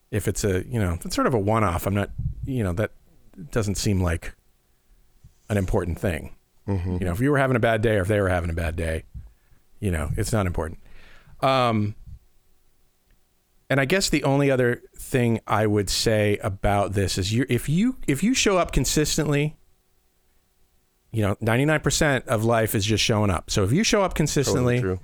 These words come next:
Speaker 1: and you are projecting an, the, the kind of person that you wanna be, I E, hopefully that you wanna be, I E, somebody who wants to learn and who wants to be helpful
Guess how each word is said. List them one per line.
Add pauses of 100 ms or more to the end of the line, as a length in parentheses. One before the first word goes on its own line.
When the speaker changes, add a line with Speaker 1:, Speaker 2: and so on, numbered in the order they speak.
(360)
Speaker 1:
and
you
are
projecting
an,
the, (100)
the (280)
kind
of
person
that
you
wanna
be, (400)
I
E,
hopefully
that
you
wanna
be,
I
E, (300)
somebody
who
wants
to
learn (300)
and
who
wants
to
be
helpful